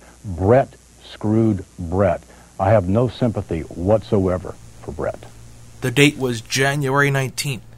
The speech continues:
Speaker 2: nineteen ninety-eight, where Iron took on Stone. Mike Tyson was confronted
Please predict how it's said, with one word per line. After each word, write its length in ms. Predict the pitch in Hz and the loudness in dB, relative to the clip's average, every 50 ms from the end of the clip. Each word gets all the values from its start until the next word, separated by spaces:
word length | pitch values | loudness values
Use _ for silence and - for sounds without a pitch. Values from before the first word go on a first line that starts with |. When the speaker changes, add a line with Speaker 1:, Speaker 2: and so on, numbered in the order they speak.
| - - - - - | -20 -20 -20 -14 -10
Speaker 2:
nineteen 400 | 127 127 123 120 - - 139 131 | -8 -8 -8 -8 -10 -8 -8 -6
ninety-eight, 640 | 131 127 127 127 127 123 135 135 - - - - - - - - - - - - - - - - - - | -4 -4 -2 -2 -2 -2 -2 -4 -6 -6 -14 -16 -18 -20 -20 -20 -20 -20 -20 -20 -20 -20 -20 -20 -12 -4
where 300 | - 131 123 117 - - - - | 0 2 2 2 0 -2 -2 0
Iron 520 | 165 185 180 170 160 160 165 160 156 147 - - - - - - - - - - - - - | 2 2 2 2 0 -2 -2 -4 -6 -8 -12 -16 -20 -20 -20 -20 -20 -20 -20 -20 -14 -4 -4
took 220 | - - 185 - | -2 -2 0 -2
on 200 | 156 139 143 143 | -2 -4 -2 0
Stone. 640 | - - - - 151 143 135 123 104 69 60 131 - - - - - - - - - - | 0 0 2 4 2 2 2 0 -2 -6 -12 -14 -16 -18 -20 -20 -20 -20 -20 -20 -16 -4
Mike 320 | - 165 180 185 190 - - | 2 4 4 4 4 0 -6
Tyson 600 | - - 185 190 185 - - - 127 104 - - - - - - - - - - - - - - - - - - | -2 -2 0 0 0 -2 -2 -2 -4 -8 -12 -16 -20 -20 -20 -20 -20 -20 -20 -20 -20 -20 -20 -20 -20 -20 -10 -8
was 160 | 151 143 - | -4 -4 -4
confronted 680 | - - 147 127 - - 196 190 175 - 135 123 127 | -2 -2 -4 -4 -2 -2 -2 -2 -2 -4 -4 -6 -6